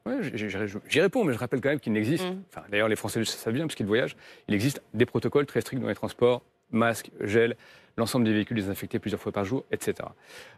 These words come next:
Speaker 1: Euh, en plus, nous avons voulu protéger des territoires qui sont fragiles, et pour le retour des vols, euh, notamment d'outre-mer, Martinique, Guadeloupe, nous avons mis en place des
Speaker 2: Ouais.
Speaker 1: tests à l'arrivée, euh, de manière à nous assurer,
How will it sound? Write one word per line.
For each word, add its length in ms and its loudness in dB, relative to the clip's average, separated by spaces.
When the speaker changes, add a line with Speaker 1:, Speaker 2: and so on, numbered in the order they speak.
Speaker 1:
Euh, 160 4
en 100 4
plus, 360 0
nous 160 4
avons 160 2
voulu 200 2
protéger 680 0
des 120 -6
territoires 340 0
qui 80 -8
sont 120 -2
fragiles, 480 0
et 80 0
pour 160 0
le 80 4
retour 640 0
des 160 -2
vols, 260 2
euh, 220 -2
notamment 340 -4
d'outre-mer, 520 0
Martinique, 360 -4
Guadeloupe, 320 2
nous 100 -4
avons 140 0
mis 100 2
en 60 2
place 160 0
des 80 -2
Speaker 2:
Ouais. 80 0
Speaker 1:
tests 160 2
à 40 2
l'arrivée, 300 2
euh, 200 2
de 140 -2
manière 280 4
à 20 2
nous 120 2
assurer, 520 0